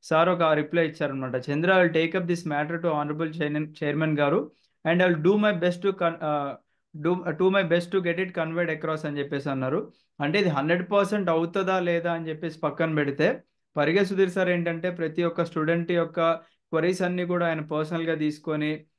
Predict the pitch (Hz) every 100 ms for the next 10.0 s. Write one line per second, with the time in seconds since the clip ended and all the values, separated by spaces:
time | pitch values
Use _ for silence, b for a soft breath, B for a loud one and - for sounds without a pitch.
0 | _ - 147 170 240 240 _ 156 156 151
1 | 170 175 175 156 180 185 175 180 190 185
2 | 175 - 147 147 143 139 147 _ _ _
3 | 147 139 147 156 170 185 180 165 160 170
4 | 170 180 170 165 175 165 156 143 139 131
5 | 127 175 285 _ _ _ _ - 202 190
6 | 196 160 170 175 202 208 190 185 180 175
7 | 156 175 170 165 165 160 165 175 175 185
8 | - 165 180 196 185 208 175 170 180 170
9 | 175 165 151 151 165 156 147 143 185 -